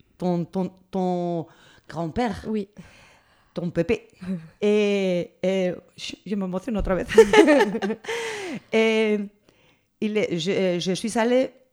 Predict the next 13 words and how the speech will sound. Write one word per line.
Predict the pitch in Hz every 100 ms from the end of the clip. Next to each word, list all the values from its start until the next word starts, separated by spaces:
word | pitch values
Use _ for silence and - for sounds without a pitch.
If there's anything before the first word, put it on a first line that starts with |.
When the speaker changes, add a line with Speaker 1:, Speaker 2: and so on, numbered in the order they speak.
| -
Speaker 1:
c'était | - 175 185
pas | 180 180
la, | 185 175
ma | 165 165
première | 180 165 175 165
fois, | - 240 294 - _ _
mais | 147 151 143
je | 156
suis | 143 156
allée | 160 165
avec | 151 165 165
une | 165
amie, | 170 233